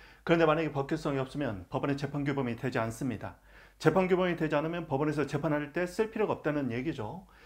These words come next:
그럴 때는 사법통제 대상이 되지 않습니다. 법규성을 가질 때만 사법통제의 대상이 되는데, 이때,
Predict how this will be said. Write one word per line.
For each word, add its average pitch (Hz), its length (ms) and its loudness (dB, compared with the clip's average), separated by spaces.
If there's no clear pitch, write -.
그럴 170 220 6
때는 180 180 2
사법통제 180 560 2
대상이 151 480 0
되지 127 200 -2
않습니다. 117 540 -6
법규성을 196 580 6
가질 151 360 2
때만 160 320 2
사법통제의 175 640 2
대상이 139 320 -2
되는데, 117 600 -2
이때, 170 500 0